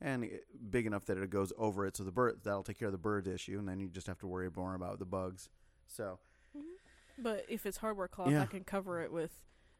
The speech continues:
Speaker 2: uh, a netting, a
Speaker 1: Mm-hmm.
Speaker 2: really small hold netting, 'cause they have those specifically for strawberries. But
Speaker 1: Okay.
Speaker 2: strawberries don't really attract a whole lot of bugs besides ants.
Speaker 1: Right.
Speaker 2: So hopefully.
Speaker 1: Well, we don't really have a lot of ants in our backyard either. We, we have some, but we don't have a lot. And we especially don't have a lot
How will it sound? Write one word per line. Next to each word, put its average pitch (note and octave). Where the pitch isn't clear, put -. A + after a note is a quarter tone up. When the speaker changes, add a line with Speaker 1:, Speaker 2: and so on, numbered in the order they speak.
Speaker 2:
uh, D#3
a G3+
netting, F3+
a -
Speaker 1:
Mm-hmm. D#3
Speaker 2:
really E3+
small E3+
hold E3+
netting, D#3
'cause E3
they D#3+
have F3
those B2+
specifically D#3
for D#3
strawberries. C#3+
But -
Speaker 1:
Okay. C#3
Speaker 2:
strawberries C#4+
don't G#3
really F#3+
attract G3
a E3
whole D#3+
lot D3
of D3+
bugs D#3+
besides D#3
ants. A#2+
Speaker 1:
Right. F#2
Speaker 2:
So E3+
hopefully. E3+
Speaker 1:
Well, E3
we E3+
don't G3
really D#3+
have C3
a A2
lot G2+
of G2
ants F2+
in F2
our F2+
backyard F2
either. F#2
We, A#2
we B2+
have C#3
some, F#2+
but F#2+
we A#2
don't A#2
have A2
a G#2
lot. F#2
And C3
we C3
especially F3+
don't B2+
have A#2+
a G#2+
lot G2+